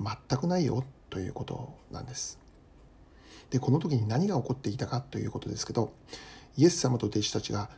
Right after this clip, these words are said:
船に、船に乗って、えー、この向こう岸へ渡ろうとしている、まあ、そんな時であったんですね。湖の上を渡って、まあ、行こうとしていたんですけど、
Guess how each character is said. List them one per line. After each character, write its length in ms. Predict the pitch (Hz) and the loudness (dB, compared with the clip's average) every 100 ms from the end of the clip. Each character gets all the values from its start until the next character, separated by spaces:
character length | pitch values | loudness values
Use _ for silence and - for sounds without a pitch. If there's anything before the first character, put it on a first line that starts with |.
| - | -18
船 340 | - 131 165 | -2 4 6
に、 200 | 156 117 - | 6 2 -2
船 300 | - 185 127 | 2 6 6
に 100 | 113 | 4
乗 100 | 131 | -2
っ 20 | |
て、 320 | - 110 110 - - - | 0 -2 -2 -10 -12 -6
え 120 | - | -6
ー、 20 | |
こ 140 | - | -4
の 60 | 101 | -4
向 220 | 110 110 | 0 0
こ 160 | - 208 | 6 6
う 60 | |
岸 260 | 208 202 190 | 6 2 0
へ 180 | 170 - | 0 -2
渡 240 | 135 123 - | -6 -4 2
ろ 80 | 139 | 2
う 80 | |
と 80 | 135 | 2
し 100 | - | -2
て 100 | - | -2
い 40 | - | -2
る、 140 | - | -2
ま 100 | - | -4
あ、 20 | - | -2
そ 120 | 135 | 0
ん 60 | |
な 80 | 190 | 0
時 220 | 196 165 | 0 0
で 160 | 135 123 - | 0 -2 -4
あ 60 | |
っ 60 | - | -8
た 80 | - | -8
ん 60 | |
で 80 | - | -8
す 120 | - | -4
ね。 160 | 120 - - - - - - | -2 -4 -10 -18 -18 -18 -4
湖 480 | 127 113 160 185 156 | 4 4 6 6 6
の 200 | 120 113 - | 6 2 0
上 200 | 131 135 | 6 8
を 220 | 147 107 - | 6 4 -2
渡 240 | - 110 107 | -6 -2 -4
っ 20 | |
て、 340 | - 127 113 - - - | 2 2 2 -6 -20 -10
ま 100 | 104 | -6
あ、 20 | |
行 100 | 95 | -4
こ 160 | - 113 | 0 0
う 40 | |
と 100 | - | 0
し 100 | 101 | -2
て 200 | - 104 - | 0 -2 -2
い 80 | |
た 80 | 107 | -4
ん 60 | 104 | -2
で 80 | - | -4
す 100 | - | -2
け 60 | |
ど、 180 | 120 - | -2 -2